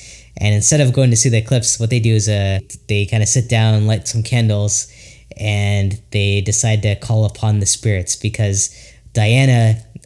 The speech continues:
uh, her boyfriend, I guess, had died at some point in the last year. And Veronica, I mean, we, remember I mentioned she, uh, pulled a picture out to take to school with her, with her father on it, wants to reach out to her father, who we now know has kinda passed away. Um,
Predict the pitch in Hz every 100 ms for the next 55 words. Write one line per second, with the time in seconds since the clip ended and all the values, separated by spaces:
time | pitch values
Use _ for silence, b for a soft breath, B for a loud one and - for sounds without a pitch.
0 | - 113 107 107 107 113 120 135 127 107
1 | 98 95 - 95 87 92 92 90 101 92
2 | - 95 92 95 92 92 - 98 92 90
3 | - B B B B 95 101 98 107 139
4 | 127 120 110 104 104 107 107 - 101 -
5 | 107 107 104 98 101 92 95 104 95 -
6 | - 98 98 92 - 107 98 123 110 101
7 | 98 95 - B B B - 120 107 107
8 | - 110 104 104 98 98 - 117 107 98
9 | 98 95 - B B B - 123 - 127
10 | 110 107 - 101 - 101 98 90 95 95
11 | 92 90 92 92 92 - 90 - 92 -
12 | 95 95 92 92 _ _ _ B B B
13 | B B B _ - _ _ - 110 101
14 | 101 95 92